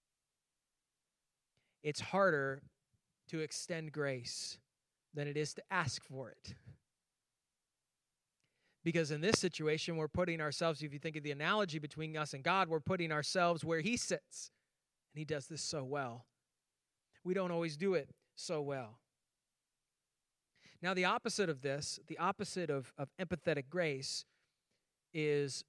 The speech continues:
prideful judgment, which is what we prefer, by the way. <laughs> Prideful judgment. To say things like, "How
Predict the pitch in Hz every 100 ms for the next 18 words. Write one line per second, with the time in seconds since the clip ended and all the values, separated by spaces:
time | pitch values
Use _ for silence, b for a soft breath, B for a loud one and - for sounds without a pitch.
0 | - - 185 185 175 - 175 175 147 -
1 | 160 135 160 127 _ - _ _ _ _
2 | _ _ _ _ _ _ _ _ 202 233
3 | 240 226 196 233 277 285 190 - _ _
4 | 143 131 139 123 - _ - - - -
5 | _ _ _ - 202 220 247 220 226 220
6 | 208 - 139 160 143 123 113 _ _ _
7 | _ _ _ 151 - 196 180 180 151 143
8 | 127 - - 247